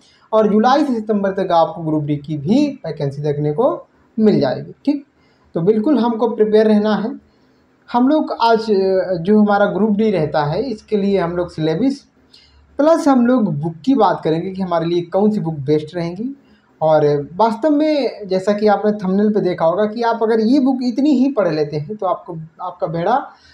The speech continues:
पार हो जाएगा, ठीक है। कोई और कुछ करने की ज़रूरत आपको नहीं है। तो video आपके लिए बहुत important होगा, पूरा video देखें। और देखिए, जानकारी जाहिर सी बात है अच्छी ही होगी,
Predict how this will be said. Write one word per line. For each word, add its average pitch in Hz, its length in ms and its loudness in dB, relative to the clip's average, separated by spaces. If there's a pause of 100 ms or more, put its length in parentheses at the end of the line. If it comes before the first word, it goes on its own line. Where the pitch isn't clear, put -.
(200)
पार 202 200 4
हो 208 160 0
जाएगा, 170 440 0 (480)
ठीक 254 200 -2
है। 285 280 -2
कोई 240 220 2
और 220 240 4
कुछ 214 160 -4
करने 180 260 -2
की 175 60 -4
ज़रूरत 170 300 -2
आपको 160 260 0
नहीं 147 320 -2
है। 220 160 -14 (600)
तो 170 80 -4
video 175 260 0
आपके 208 240 2
लिए 196 120 -2
बहुत 185 240 -4
important 175 460 -6
होगा, 165 220 -6
पूरा 175 400 -6
video 165 240 -2
देखें। 170 220 -6
और 285 340 -8 (380)
देखिए, 214 460 -4 (580)
जानकारी 220 500 2
जाहिर 220 240 2
सी 220 80 -4
बात 226 180 2
है 220 120 4
अच्छी 214 200 -2
ही 208 120 6
होगी, 208 300 0